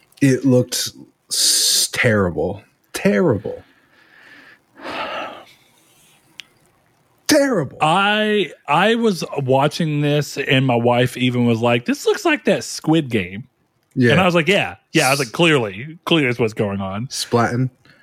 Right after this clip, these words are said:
Speaker 2: Uh, yeah, Splatting. Splatoon. <laughs> Um, and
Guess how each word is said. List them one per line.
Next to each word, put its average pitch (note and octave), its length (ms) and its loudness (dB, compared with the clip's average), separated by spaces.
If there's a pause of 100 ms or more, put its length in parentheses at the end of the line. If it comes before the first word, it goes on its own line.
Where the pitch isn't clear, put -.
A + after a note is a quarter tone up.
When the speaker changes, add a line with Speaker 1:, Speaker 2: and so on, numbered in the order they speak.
(520)
Speaker 2:
Uh, C3+ 200 2
yeah, B2+ 240 4
Splatting. A2 520 -2 (100)
Splatoon. G2+ 480 -2 (720)
<laughs> - 40 0
Um, C#3 240 0 (1900)
and G3+ 240 2